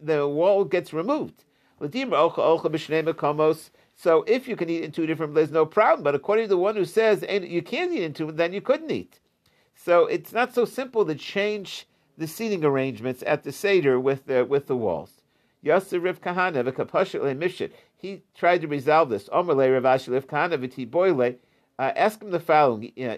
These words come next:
I boy siluk mechitzas v'siyas mechitza. If, if you, if you take away a wall, or you put our question, go ask the Rebbe our question. If you take away a wall or put up a wall in the middle of the Seder,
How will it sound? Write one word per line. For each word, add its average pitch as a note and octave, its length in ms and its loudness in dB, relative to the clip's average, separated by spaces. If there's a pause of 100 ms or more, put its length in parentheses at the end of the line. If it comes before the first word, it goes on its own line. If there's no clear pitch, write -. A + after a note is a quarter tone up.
I D#3 100 -6
boy F#3+ 320 0
siluk F#3+ 380 -6
mechitzas D#3 580 -8
v'siyas D#3 460 -6
mechitza. - 580 -12 (720)
If, D#3+ 240 -2
if E3 220 -2
you, D#3 160 -6 (100)
if C#3+ 160 -12
you D3+ 80 -10
take B3 320 -6
away F#3+ 240 4
a D3+ 100 6
wall, D3 340 4
or B2+ 120 0
you C#3+ 140 -2
put - 200 -6
our A#3+ 200 4
question, A3+ 560 0
go G#3+ 260 0
ask G#3+ 300 0
the F#3 100 -6
Rebbe F3 340 0
our D3 160 4
question. A#2+ 460 -6 (240)
If D#3 140 -10
you D3 80 -8
take A3 240 0
away G3+ 240 6
a E3 80 8
wall E3+ 320 6
or - 20 2
put F#3+ 220 -2
up F#3 160 2
a E3 40 0
wall F3 300 4
in C#3+ 80 2
the D3+ 80 0
middle F#3 220 0
of F#3+ 80 -2
the F3+ 80 2
Seder, F3+ 480 2